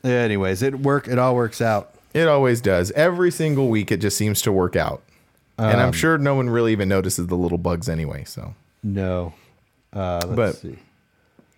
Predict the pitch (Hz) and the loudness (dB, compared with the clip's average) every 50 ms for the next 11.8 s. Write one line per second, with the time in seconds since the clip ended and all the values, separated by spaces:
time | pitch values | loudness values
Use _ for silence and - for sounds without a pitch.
0 | _ _ _ _ _ _ _ _ _ _ _ - 135 135 135 135 135 - 147 123 | _ _ _ _ _ _ _ _ _ _ _ -2 0 0 0 -2 -2 -4 -6 -6
1 | - - - 160 156 170 175 156 131 117 104 98 117 120 120 110 101 95 92 95 | -6 -2 0 0 2 2 2 0 -2 -2 -2 -2 0 0 0 0 0 -2 -2 -4
2 | 82 - 104 98 95 95 92 90 - - _ _ _ _ _ _ _ _ _ _ | -4 -4 -4 -2 -2 -2 -2 -4 -6 -8 _ _ _ _ _ _ _ _ _ _
3 | _ - 104 95 92 - - 107 101 101 101 110 117 120 131 135 143 151 147 _ | _ -4 -4 -4 -4 -2 -2 0 0 0 0 0 0 0 -2 -2 -4 -6 -8 _
4 | _ _ _ _ - 117 117 117 117 107 113 120 - _ _ _ _ _ _ _ | _ _ _ _ -4 -2 0 0 0 0 -2 -6 -10 _ _ _ _ _ _ _
5 | _ - - _ _ _ _ _ _ - 113 110 107 107 107 104 95 101 107 98 | _ -20 -20 _ _ _ _ _ _ -8 -6 -6 -4 -4 -6 -6 -6 -8 -8 -8
6 | - - 110 104 98 95 92 90 90 87 - _ - - _ _ _ _ _ _ | -8 -8 -6 -6 -6 -6 -6 -8 -10 -12 -16 _ -20 -20 _ _ _ _ _ _
7 | _ _ _ _ _ _ _ _ _ _ _ - - - - - - - 101 101 | _ _ _ _ _ _ _ _ _ _ _ -18 -16 -16 -18 -20 -18 -16 -14 -14
8 | 104 - _ _ _ - 123 123 117 _ _ _ _ _ - 107 104 107 117 117 | -14 -16 _ _ _ -14 -14 -14 -14 _ _ _ _ _ -12 -8 -6 -6 -6 -6
9 | 104 - - - _ _ _ _ _ _ _ _ _ _ _ _ _ - - - | -8 -10 -16 -18 _ _ _ _ _ _ _ _ _ _ _ _ _ -20 -20 -20
10 | - _ _ _ _ _ _ _ _ _ _ _ _ _ _ _ _ - 101 107 | -20 _ _ _ _ _ _ _ _ _ _ _ _ _ _ _ _ -10 -8 -6
11 | 117 113 120 120 120 110 - 113 110 127 131 104 78 76 82 | -6 -4 -4 -6 -6 -6 -6 -6 -6 -6 -6 -6 -8 -10 -14